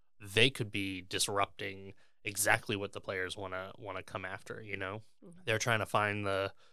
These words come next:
Speaker 1: mystery figure that, you know, burned down their town or whatever, uh, and they have one lead, and the pirates show up and have killed that lead,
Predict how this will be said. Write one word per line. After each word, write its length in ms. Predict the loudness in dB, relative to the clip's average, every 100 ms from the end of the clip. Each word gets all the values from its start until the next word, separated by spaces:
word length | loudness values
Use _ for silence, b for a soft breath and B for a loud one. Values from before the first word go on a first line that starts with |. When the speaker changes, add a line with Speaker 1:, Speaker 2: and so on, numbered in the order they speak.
| b
Speaker 1:
mystery 380 | 4 6 4 4
figure 500 | 2 2 0 0 0
that, 220 | -2 -4 -8 -14
you 160 | -10
know, 220 | -6 -6 -8
burned 380 | -4 0 4
down 160 | 4 2
their 140 | 0 0
town 340 | 2 2 2
or 80 | 0
whatever, 560 | -2 -4 -4 -6 -8 b b b b -2
uh, 240 | 2 2 2
and 100 | 2
they 80 |
have 140 | 2 2
one 380 | 6 6 6 4
lead, 440 | 2 0 -6 -8
and 120 | -4 -2
the 60 |
pirates 300 | 4 4 4
show 240 | 2 2 4
up 180 | 2
and 140 | -2 -2
have 260 | -2 -2 -8 -6
killed 380 | 4 6 6 2
that 240 | -2 0
lead, 560 | 0 0 0 -6 -14